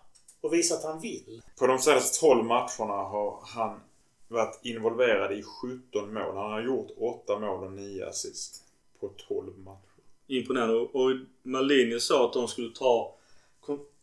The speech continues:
Speaker 3: snacka hans kontrakt här nu i oktober, så hoppas att, eh, han verkligen förlänger, för att, eh, han har många ögon på sig just nu.
Speaker 2: Ja, vi måste ju förlänga.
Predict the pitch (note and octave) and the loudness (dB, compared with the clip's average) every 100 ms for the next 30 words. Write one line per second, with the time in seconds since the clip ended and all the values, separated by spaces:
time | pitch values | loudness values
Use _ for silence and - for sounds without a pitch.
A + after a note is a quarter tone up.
0 | D3 - E3 D3+ D3 C#3+ C3+ - C#3 - | -6 -2 0 0 4 2 2 0 0 4
1 | C3+ B2 - C#3+ C3+ B2+ B2 - G3+ A2+ | 2 2 0 2 4 4 2 4 6 6
2 | A2 - C#3+ B2 A#2 D3+ C#3 C3+ C#3 C3+ | 4 2 2 2 4 4 4 0 -4 2
3 | C#3 C#3+ - B2+ A#2+ D3 C#3+ A2 G#2 - | 4 4 4 -4 0 2 2 2 -4 -4
4 | A#2 - A#2+ A#2 A2+ A2 _ _ - _ | -4 -2 2 2 0 -4 _ _ -20 _
5 | _ _ A#2+ B2+ D#3 D3+ D#3+ D3 D3 C#3+ | _ _ 0 4 4 6 4 6 6 6
6 | C3+ D3 B2+ - B2 A#2 - G#2 F2 - | 4 2 2 2 0 0 -2 -8 -8 -18
7 | _ - _ _ _ A#2 A#2 G#2+ G2 F#2+ | _ -20 _ _ _ -6 -4 -4 -6 -8
8 | - F2+ F#2+ | -8 -12 -10